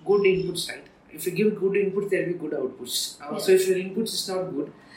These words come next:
Speaker 1: because of the cost effectiveness, we want to cut down on the good inputs.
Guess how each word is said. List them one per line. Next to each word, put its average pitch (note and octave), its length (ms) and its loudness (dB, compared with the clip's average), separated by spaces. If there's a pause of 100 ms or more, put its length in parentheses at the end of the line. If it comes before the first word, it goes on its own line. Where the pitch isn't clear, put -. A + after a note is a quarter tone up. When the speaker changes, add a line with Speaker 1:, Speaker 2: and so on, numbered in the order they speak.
(360)
Speaker 1:
because G3 280 6
of F#3+ 80 6
the F#3 100 2
cost F#3 320 4
effectiveness, F3 840 -4
we E3 120 -2
want E3 140 -2
to F#3 40 0
cut E3 180 2
down E3 160 2
on D3 140 -8
the C3 140 -8 (460)
good C#3+ 140 -2
inputs. C#3+ 600 -8